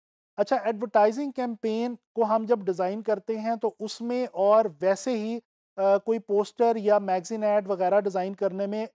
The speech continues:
actually डिफरेंस क्या है? वो डिफरेंस है इंटीग्रेटेड मार्केटिंग कम्युनिकेशन यानी कि आईएमसी का।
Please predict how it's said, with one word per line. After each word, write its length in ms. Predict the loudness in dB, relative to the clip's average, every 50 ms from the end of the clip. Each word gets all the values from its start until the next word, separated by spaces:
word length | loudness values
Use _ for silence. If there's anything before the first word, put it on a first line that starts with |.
| -6
actually 400 | -6 -6 _ -6 -8 -4 -4 -4
डिफरेंस 480 | -2 -2 -4 -4 -4 -4 -6 -6 -6 -6
क्या 200 | -2 0 0 0
है? 180 | 0 -4 -10 -12 _ _ _ _ _ _ _ 0
वो 100 | 0 0
डिफरेंस 540 | 2 2 0 0 0 -2 -6 -6 -6 -4 0
है 300 | 4 6 6 6 6 4 _ _ _ -10
इंटीग्रेटेड 840 | -10 -10 -6 -6 -8 -4 -2 0 0 0 0 0 0 0 0 0 -4 _ -16
मार्केटिंग 560 | -12 -2 0 0 0 0 -4 -8 -8 -8 -8 -4
कम्युनिकेशन 920 | -6 -4 -4 -4 -6 -6 -6 -6 -2 -2 -2 -2 -2 -6 -6 -6 -6 -8 _ -14
यानी 320 | -8 -4 -4 -4 -4 -4 -6
कि 200 | -2 0 0 0 0 _ _ 0
आईएमसी 520 | 2 2 2 2 -2 -4 -6 -8 -10 -10
का। 220 | -6 -4 -6 -6